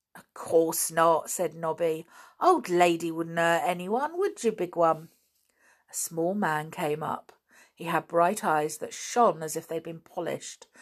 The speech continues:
and a very wide grin. "Good morning," he said. "How do you like my old lady?"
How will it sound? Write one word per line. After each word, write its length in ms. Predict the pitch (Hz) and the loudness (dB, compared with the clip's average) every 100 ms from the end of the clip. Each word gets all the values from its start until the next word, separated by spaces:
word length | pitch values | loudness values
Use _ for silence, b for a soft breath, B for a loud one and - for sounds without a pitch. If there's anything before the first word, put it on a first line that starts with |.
| B B | B B
and 140 | 156 | -10
a 80 | 156 | -8
very 680 | 160 175 220 165 143 143 147 | -8 0 2 2 0 -4 -8
wide 880 | - 160 175 180 143 139 147 - - - | -10 -6 0 2 2 -2 -10 -14 -18 -18
grin. 720 | 156 151 185 151 139 143 143 _ _ _ _ _ _ | -16 -8 -4 -4 -4 -12 -18 _ _ _ _ _ _
"Good 240 | 349 339 - | -2 -2 -4
morning," 680 | 160 160 165 160 170 226 | -12 -4 0 0 2 0
he 120 | 254 247 | 0 0
said. 280 | 339 349 | 4 4
"How 260 | - 311 330 | 4 6 6
do 80 | 311 | 4
you 60 | 277 | 4
like 180 | 254 | 4
my 220 | 226 226 214 | 4 4 4
old 220 | 208 196 | 4 2
lady?" 520 | 185 165 160 160 160 | 0 0 -2 -4 -6